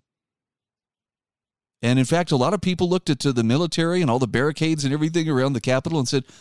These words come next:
"Well, this is just to make sure that the coup isn't, uh, somehow interrupted."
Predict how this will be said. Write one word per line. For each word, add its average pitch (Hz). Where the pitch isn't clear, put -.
"Well, 117
this 170
is 151
just 156
to 151
make 147
sure 156
that 120
the 107
coup 123
isn't, 110
uh, 101
somehow 107
interrupted." 110